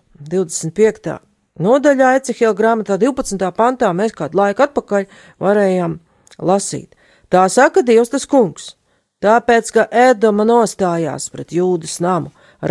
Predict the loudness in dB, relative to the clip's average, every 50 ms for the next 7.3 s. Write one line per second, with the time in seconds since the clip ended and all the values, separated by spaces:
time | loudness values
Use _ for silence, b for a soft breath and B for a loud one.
0 | 2 2 2 0 0 2 2 2 2 2 0 0 -2 -2 -6 -6 -4 -2 0 2
1 | 2 2 0 -2 -4 -8 -4 -4 -2 -2 -2 -4 -6 -6 -4 -2 -2 -2 -2 -4
2 | -8 -10 B B B B B B B 0 2 2 2 2 2 2 2 2 0 -2
3 | -2 -2 -2 -2 -4 -6 -8 -6 -2 -2 -2 -2 -2 -8 -12 -12 _ _ _ _
4 | _ _ -4 -2 0 0 2 2 2 2 2 2 2 2 2 2 2 2 -2 -8
5 | -14 b b b b b b b -2 0 0 0 -2 -2 -2 -2 -2 -4 -8 -16
6 | _ _ -8 -4 -2 -2 -2 -2 -4 -2 0 0 0 0 -2 -4 -8 -10 -8 -4
7 | -4 -2 -2 -4 -6 -10